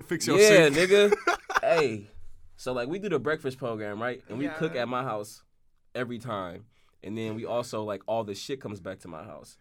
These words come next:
Speaker 1: You better talk
Speaker 2: And it's
Speaker 1: shit
Speaker 2: just,
Speaker 1: about
Speaker 2: like,
Speaker 1: me, I better
Speaker 2: miraculously,
Speaker 1: watch.
Speaker 2: all these niggas disappear when it's time to clean up.
Speaker 3: <laughs> Of course.
Speaker 2: And for some reason,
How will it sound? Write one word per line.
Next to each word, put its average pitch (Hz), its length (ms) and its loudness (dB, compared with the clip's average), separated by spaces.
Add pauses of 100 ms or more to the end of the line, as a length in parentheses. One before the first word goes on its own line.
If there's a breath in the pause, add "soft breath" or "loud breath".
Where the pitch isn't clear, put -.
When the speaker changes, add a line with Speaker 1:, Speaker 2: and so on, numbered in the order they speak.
(100)
Speaker 1:
You 120 80 -16
better 85 180 -12
talk - 100 -12
Speaker 2:
And 127 100 0
it's 143 120 2
Speaker 1:
shit 143 80 -4
Speaker 2:
just, 131 100 -6
Speaker 1:
about 131 80 0
Speaker 2:
like, 113 100 -2
Speaker 1:
me, 110 60 -8
I 113 40 -4
better 113 40 -4
Speaker 2:
miraculously, 123 540 -6
Speaker 1:
watch. - 80 -12
Speaker 2:
all 147 180 -2
these 147 140 -6
niggas 139 260 -6
disappear 139 480 -6
when 127 100 0
it's 117 120 -8
time 120 160 -6
to 117 80 -10
clean 131 260 -6
up. 117 220 -8
Speaker 3:
<laughs> - 100 -16
Of 320 160 -8
course. 170 640 -8
Speaker 2:
And 139 140 -2
for 135 160 -2
some 180 440 -2
reason, 156 440 -2